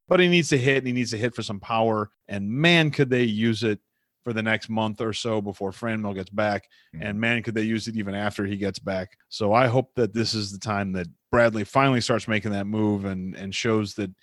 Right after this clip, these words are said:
Speaker 1: he deserves to be on this team and, and he can be productive. Besides Bobby Bradley hitting eight hundred, who else had a good week for the Tribe last week?
Speaker 2: Well, I'm gonna give this to a guy that we're leaping over a lower bar here, but,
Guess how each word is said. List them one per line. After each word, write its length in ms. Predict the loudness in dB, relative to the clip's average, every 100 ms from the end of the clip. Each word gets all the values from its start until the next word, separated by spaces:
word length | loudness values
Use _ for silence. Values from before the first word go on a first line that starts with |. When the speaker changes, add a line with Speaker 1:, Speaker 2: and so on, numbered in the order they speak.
| _
Speaker 1:
he 140 | -6 -4
deserves 380 | 2 2 2
to 60 | 0
be 140 | 2
on 140 | 2 2
this 160 | -2
team 320 | -4 -4 -2 -2
and, 260 | -2 -6
and 100 | -6
he 100 | -6
can 120 | -6 -4
be 120 | -4
productive. 600 | -4 -4 -4 -6 -14 -16 _ 0
Besides 1040 | 2 6 6 8 6 4 0 0 -2 -6 _ 4
Bobby 220 | 6 6
Bradley 640 | 6 6 6 4 2 0 -6 _ _ _ 0
hitting 260 | 4 6
eight 140 | 4 4
hundred, 300 | 4 4 6
who 120 | 6
else 200 | 6 6
had 100 | 2
a 40 |
good 200 | 4 2
week 200 | 2 0 0
for 80 |
the 80 | -4
Tribe 340 | 0 0 0 0
last 300 | -4 -4 -8
week? 300 | -10 -12 _ _ -2
Speaker 2:
Well, 140 | 0
I'm 100 | 2
gonna 140 | 2 4
give 180 | 4 6
this 260 | 4 2
to 480 | 0 2 2 2 0
a 120 | -2 -2
guy 500 | -2 0 0 -2 -2
that 400 | -4 -2 -4 -6 _
we're 140 | 2 4
leaping 360 | 6 6 4
over 200 | 4 6
a 60 | 6
lower 320 | 6 6 4
bar 280 | 0 -2 -4
here, 200 | -6 -8
but, 220 | -6 -6